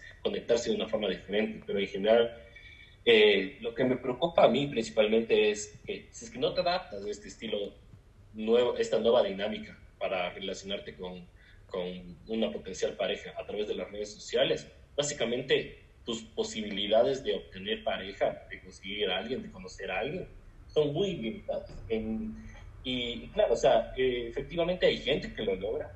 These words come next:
no, no, no, no, no, no es una imposibilidad, eh, conocer a alguien de, de otras formas, pero sí limita bastante, y esto creo que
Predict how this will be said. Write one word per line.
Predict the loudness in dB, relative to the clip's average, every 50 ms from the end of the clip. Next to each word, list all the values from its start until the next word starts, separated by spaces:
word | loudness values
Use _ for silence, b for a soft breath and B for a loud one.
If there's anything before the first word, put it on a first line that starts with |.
| -16 -10 -4
no, | 0 2 2 2 2
no, | 2 2 2 2
no, | 2 0 -2 -2 -4 -6
no, | -6 -4 -4 -4 -4 -6
no, | -2 2 4 4 6 6 4 4 2 0 -6 -12 -10 -4
no | 0 0 0
es | 0 -2 -6 -12 -14 -12
una | -8 -6 -6
imposibilidad, | -6 -6 -8 -10 -10 -12 -14 -14 -12 -10 -6 0 2 2 2 2 0 -8 b b b b b -8
eh, | -6 -4 -4 -4 -4 -6 -10 -8
conocer | -8 -8 -6 -6 -4 0 0 2
a | 2 2
alguien | 0 0 -2 -4 -4 -4 -6
de, | -6 -6 -6 -6 -8 -14 -12 -8
de | -6
otras | -4 -4 -4 -4 -6 -8 -8 -10
formas, | -8 -4 -4 -4 -4 -4 -8 -14 -18 b b b b b b b b 0
pero | 0 2 2 0 -2 -6
sí | -12 -16 -14 -12 -6 -2 -2 0 0
limita | 0 -2 -2 -2 -2 0 2 2
bastante, | 2 2 0 -2 -4 -4 -4 -6 -12 -16 -8
y | -4 -2 0 0 0 -2 -4 -8 -10 -8 -4
esto | -2 -2 -2 -2 -4 -2
creo | -2 -2 -2 -2
que | -2 -4 -6 -6 -8 -12